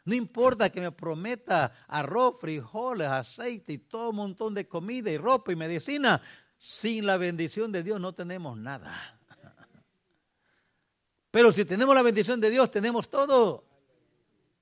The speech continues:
Así es que, mire, hermano, detener el aborto.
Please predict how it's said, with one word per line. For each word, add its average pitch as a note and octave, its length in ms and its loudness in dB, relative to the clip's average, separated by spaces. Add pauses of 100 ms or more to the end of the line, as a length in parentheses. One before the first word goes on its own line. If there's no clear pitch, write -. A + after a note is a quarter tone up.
(120)
Así A3 240 0
es C4 100 -4
que, A3 280 2 (920)
mire, C4 300 2
hermano, A#3 480 0 (280)
detener A3+ 880 4
el G#3 200 4
aborto. G3 960 4